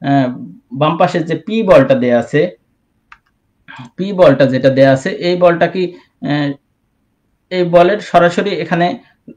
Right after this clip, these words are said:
লম্ব দূরত্ব দেয়া নাই। তাহলে আমাদের প্রথম কাজ কি? এই লম্ব দূরত্বটা বের করে নেয়। এটা কিভাবে বের করতে পারি? এখানে কোণ দেয়া আছে, তাহলে কোণের বিপরীত বাহু আমরা কি জানি? লম্ব। তাহলে এই পিটা হচ্ছে লম্ব, তাহলে এটা কি হবে?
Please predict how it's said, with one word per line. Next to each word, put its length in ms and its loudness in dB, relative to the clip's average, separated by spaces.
লম্ব 300 0
দূরত্ব 720 -2
দেয়া 240 4
নাই। 220 0
তাহলে 220 0
আমাদের 240 -2
প্রথম 260 -2
কাজ 260 0
কি? 180 -8
এই 100 0
লম্ব 280 2
দূরত্বটা 520 2
বের 260 2
করে 180 0
নেয়। 220 -6
এটা 120 -4
কিভাবে 280 -2
বের 200 -4
করতে 200 -4
পারি? 200 2
এখানে 360 -4
কোণ 340 -2
দেয়া 180 4
আছে, 340 -2
তাহলে 180 -6
কোণের 320 0
বিপরীত 380 -2
বাহু 160 2
আমরা 180 0
কি 180 -6
জানি? 320 -4
লম্ব। 460 2
তাহলে 320 -4
এই 240 -8
পিটা 320 -2
হচ্ছে 400 -4
লম্ব, 460 2
তাহলে 240 -4
এটা 180 -4
কি 180 -6
হবে? 320 -2